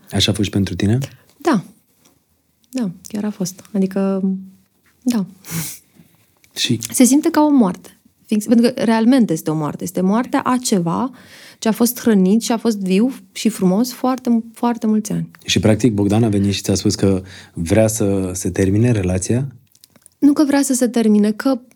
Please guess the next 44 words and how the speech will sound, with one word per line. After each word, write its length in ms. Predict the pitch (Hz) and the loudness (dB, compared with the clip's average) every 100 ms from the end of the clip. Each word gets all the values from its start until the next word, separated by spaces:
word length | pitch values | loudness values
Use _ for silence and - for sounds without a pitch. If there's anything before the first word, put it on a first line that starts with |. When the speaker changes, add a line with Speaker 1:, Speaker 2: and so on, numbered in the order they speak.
| _ - | _ -6
Speaker 2:
el 280 | 226 277 | 0 2
crede 340 | 285 277 277 285 | 2 2 2 2
că 100 | 285 | 0
pentru 320 | 262 262 - | 0 2 0
amândoi 580 | - 262 277 262 262 262 | 0 2 4 4 4 4
este 200 | 220 220 | 2 2
mai 160 | 180 175 | 0 2
bine 200 | 170 160 | 2 0
așa. 340 | 160 - 156 - _ - | -2 -6 -8 -12 _ -4
Adică 240 | 214 208 233 | 0 4 6
nu 200 | 240 277 | 6 4
era, 140 | 262 226 | 2 0
nu, 320 | 220 247 247 | 2 4 4
n-a 180 | 240 254 | 2 2
fost 160 | 285 | 0
o 40 | 285 | 0
decizie 520 | 247 247 247 220 233 | 0 2 2 2 2
pe 120 | 220 | 0
care 200 | 214 196 | -2 0
a 40 | 196 | 2
luat-o 220 | 202 220 | 2 2
într-o 240 | 208 175 | 2 2
zi, 340 | 165 180 240 240 | 0 0 -2 0
n-a 240 | 202 202 | 2 4
fost 260 | 214 226 214 | 2 -2 -2
ceva 300 | 226 190 202 | -2 0 0
ușor 460 | 196 185 - 214 208 | 0 -2 -2 0 0
de 180 | 185 | 2
Speaker 1:
Da, 60 | 185 | 2
pentru 180 | 180 165 | 2 2
Speaker 2:
decis. 200 | 170 101 | 2 2
Speaker 1:
tine 140 | 120 | 4
atunci 260 | 143 117 110 | 4 2 -2
a 80 | 107 | -2
fost, 300 | 120 113 123 | -2 -2 -2
uh, 180 | 113 107 - - - - | -2 -2 -6 -20 -20 -4
momentul 340 | 110 117 117 | 2 2 2
în 60 | 113 | 0
care 120 | 120 | 0
poate 200 | 117 117 | 2 2
ai 80 | 117 | 0
conștientizat, 680 | 110 110 117 107 101 123 120 | 0 -2 0 0 0 0 0
într-adevăr, 540 | 107 110 101 95 113 | 0 0 0 0 0
că 220 | 110 113 | 2 0